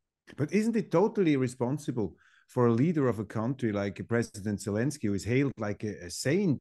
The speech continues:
uh, even in, in Switzerland, in our parliament, isn't it totally responsible to sacrifice so many lives in a military, uh, operation, in a war, where you are saying it's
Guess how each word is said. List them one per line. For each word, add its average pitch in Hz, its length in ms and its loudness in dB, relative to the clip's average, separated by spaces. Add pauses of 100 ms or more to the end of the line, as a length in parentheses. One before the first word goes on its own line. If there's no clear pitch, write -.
uh, 107 200 -4 (180)
even 139 340 0
in, 110 100 0
in 104 160 -4
Switzerland, 143 500 0
in 104 80 -2
our 123 160 2
parliament, 131 600 2 (220)
isn't 220 220 -4
it 156 120 -4
totally 202 360 0
responsible 151 880 0 (360)
to 135 80 0
sacrifice 139 760 0
so 175 220 0
many 143 440 2 (140)
lives 131 500 2
in 139 160 2
a 127 40 4
military, 135 760 2 (320)
uh, 92 80 -10 (280)
operation, 135 640 2
in 123 140 4
a 113 40 4
war, 139 540 4 (200)
where 113 140 2
you 143 200 4
are 143 120 6
saying 127 540 0 (280)
it's - 160 -8